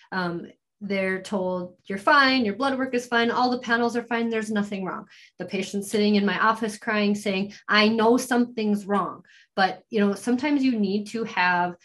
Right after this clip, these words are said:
some of that bigger stuff ruled out. But our goal here is to remind you that there are other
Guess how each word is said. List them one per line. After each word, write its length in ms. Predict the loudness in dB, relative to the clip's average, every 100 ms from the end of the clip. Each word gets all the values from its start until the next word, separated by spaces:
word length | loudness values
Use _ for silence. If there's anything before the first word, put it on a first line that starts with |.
| _ -16
some 300 | -6 -4 -2
of 80 |
that 240 | -2 -4 -4
bigger 200 | -6 -8
stuff 360 | -6 -6 -6
ruled 280 | -6 -6 -6 -4
out. 360 | -2 -2 -2 -8 _ _
But 640 | -16 -2 2 4 2 -2 -8 _ _ _ _ _
our 180 | -8 -6
goal 340 | -4 0 0
here 220 | 0 -2 -4
is 160 | -6
to 100 | -8
remind 300 | -6 -6 -6
you 80 | -6
that 200 | -6 -6
there 220 | -6 -6
are 300 | -2 0 0 -2
other 340 | -4 -4 -6